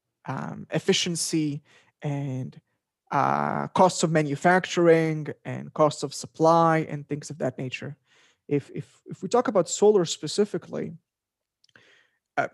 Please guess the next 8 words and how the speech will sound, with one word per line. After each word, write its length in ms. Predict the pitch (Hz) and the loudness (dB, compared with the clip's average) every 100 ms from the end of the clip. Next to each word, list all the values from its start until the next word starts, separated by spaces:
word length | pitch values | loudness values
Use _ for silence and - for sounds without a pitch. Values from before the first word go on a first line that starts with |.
| - - 165 | -10 0 0
the 40 | |
solar 320 | - 294 285 | 4 6 6
panels 380 | - 190 233 165 160 196 | 4 2 4 2 0 -4
used 160 | - | -6
to 80 | - | -8
be 220 | 156 170 165 156 151 _ _ _ _ _ _ _ _ _ _ _ - | -2 0 0 -2 -4 _ _ _ _ _ _ _ _ _ _ _ 0
over 300 | 220 226 214 | 8 8 8
fifty 320 | 185 190 - | 6 4 2